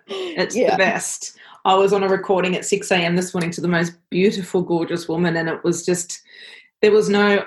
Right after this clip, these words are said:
Speaker 1: "Oh, my alarm's gone off. Like, what does my
Speaker 2: Yeah.
Speaker 1: day look like?" It's like,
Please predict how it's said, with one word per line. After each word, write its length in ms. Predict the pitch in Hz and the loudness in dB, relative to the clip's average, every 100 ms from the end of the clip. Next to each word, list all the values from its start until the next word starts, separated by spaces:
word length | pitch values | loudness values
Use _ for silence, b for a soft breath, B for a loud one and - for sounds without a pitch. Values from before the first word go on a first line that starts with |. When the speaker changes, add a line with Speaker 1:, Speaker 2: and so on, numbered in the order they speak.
| - | -4
Speaker 1:
"Oh, 340 | 208 214 170 175 | 0 0 -2 -4
my 260 | 196 196 180 | -2 0 -2
alarm's 400 | 170 165 185 180 | -2 -4 -4 -6
gone 180 | 165 | -10
off. 260 | 165 151 170 | -10 -10 -10
Like, 120 | 147 - | -12 -12
what 360 | 170 170 180 180 | -6 -2 -2 -2
does 200 | 175 175 | -6 -4
my 80 | 165 | -4
Speaker 2:
Yeah. 60 | |
Speaker 1:
day 160 | 165 165 | -4 -4
look 160 | 160 165 | -4 -4
like?" 160 | 165 | -4
It's 120 | - | -4
like, 160 | 160 | -4